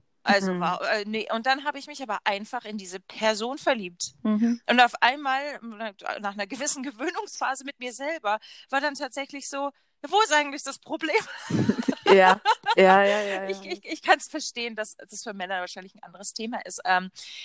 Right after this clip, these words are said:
Speaker 1: aber ich, ich, äh, für mich persönlich war das eher tatsächlich dieses, diese Überraschung, „Wow, das war die Person, in die ich
Speaker 2: Mhm.
Speaker 1: mich verliebt hab.“ Und es war erstmal zweitrangig,
Speaker 2: Mhm.
Speaker 1: welches Geschlecht, äh, diese Person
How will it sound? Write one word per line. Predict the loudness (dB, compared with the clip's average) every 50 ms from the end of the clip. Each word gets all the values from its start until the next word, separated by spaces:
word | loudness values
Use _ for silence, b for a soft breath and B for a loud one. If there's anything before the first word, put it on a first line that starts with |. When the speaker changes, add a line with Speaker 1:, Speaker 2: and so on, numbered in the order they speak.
| B B B B B B B -4
Speaker 1:
aber | 0 2 2 2 2 0 0 0 0 0 -2 -4 -8
ich, | -12 -12 -12
ich, | -16 -16 -16 -16 -16 -14
äh, | -14 -14 -14 -16 -18 -20 -20 _ -20 _ _ _ _ -16 -10
für | -6 0 0
mich | 0 0 0 0
persönlich | 0 2 2 4 2 2 2 0 -2 -2 2
war | 0 2
das | 2 2 0 0
eher | 0 -2 -2 -2
tatsächlich | -2 -4 -2 -2 -2 -2 -2 -4 -4 -4
dieses, | -4 -4 -4 -2 0 2 2 0 0
diese | 0 -6 -2 -2 -2
Überraschung, | 0 -2 -4 -4 0 -2 -2 -2 0 -4 -4 -6 -6 -6 2
„Wow, | 2 6 6 8 6 6 4 -4 _ _ _ -16
das | -12 -10 -6 0
war | 0 2 2 0 -2 -6 -14
die | -14 -14 -12
Person, | -6 -4 -4 -4 -4 -6 -10 -8 -10 -10 -10 _
in | -8 -6 -6
die | -6 -6 -6 -8 -10
ich | -8 -8
Speaker 2:
Mhm. |
Speaker 1:
mich | -8 -10 -10 -10 -12 -14 _ B B B B B B B
verliebt | B -2 -2 -2 -2 -8 -4 2
hab.“ | 2 2 2
Und | 2 -6 -6
es | -6 -4 -4
war | -4 -4 -2
erstmal | -2 -2 0 0 -4 -4 -4 -6 -6 -6 -6 -10 _ _ _ _ _ _ _ _ -6
zweitrangig, | -4 -4 0 0 0 0 0 -4 -8 -4 -4 -2 0 2 0 2
Speaker 2:
Mhm. | 2
Speaker 1:
welches | 0 -2 -4 -6 -12 -14 -12
Geschlecht, | -12 -10 -10 -10 -8 -8 -8 -8 -10 -14 -14 -8 -2
äh, | -2 0 0 0 -2 -6 -8
diese | -8 -10 -10 -10
Person | -10 -10 -10 -10 -10 -10 -14 -14